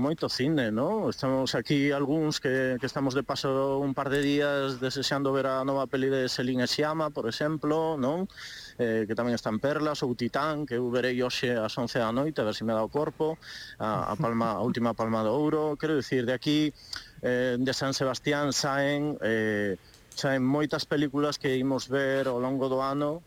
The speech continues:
a, algunhas que veñan recollidas de outros festivais, e logo a nivel de cine español, por exemplo, mañán temos, eh, outra peli que vai dar moito que falar, seguramente,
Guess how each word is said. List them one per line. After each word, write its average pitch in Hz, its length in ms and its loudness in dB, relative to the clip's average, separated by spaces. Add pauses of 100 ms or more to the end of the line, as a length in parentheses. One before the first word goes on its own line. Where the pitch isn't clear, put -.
a, 98 200 -6
algunhas 117 440 0
que - 80 -10
veñan 113 280 0
recollidas 113 520 0
de 113 80 -2
outros 110 240 -6
festivais, 123 560 -2 (440)
e 147 80 4
logo 147 160 2
a 170 80 0
nivel 147 240 2
de 131 80 -4
cine 143 160 0
español, 135 720 0 (120)
por 107 120 -4
exemplo, 123 320 0
mañán 117 400 0
temos, 120 480 0
eh, 90 480 0 (120)
outra 127 440 0
peli 120 240 0
que 110 320 0
vai 107 160 0
dar 107 160 0
moito 120 400 0
que 104 80 0
falar, 104 520 -2
seguramente, 107 840 0